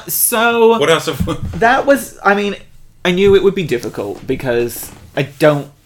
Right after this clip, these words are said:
Speaker 1: I don't like it. And I don't
Speaker 2: Okay.
Speaker 1: know anything about it. But it does just seem it's just not a gay geek franchise.
Speaker 2: I'm surprised that I,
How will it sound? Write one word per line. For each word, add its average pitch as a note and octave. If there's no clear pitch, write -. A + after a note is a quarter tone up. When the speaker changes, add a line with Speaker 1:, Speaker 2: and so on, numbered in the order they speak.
Speaker 1:
I D3+
don't D3+
like F#2+
it. -
And A#2+
I A#2+
don't A#2
Speaker 2:
Okay. A2
Speaker 1:
know A#2
anything A2+
about F2
it. -
But E3
it E3
does D#3
just C#3
seem B2
it's -
just A2
not G2+
a B2
gay G2
geek -
franchise. -
Speaker 2:
I'm C#4
surprised D#3
that G#2
I, G#2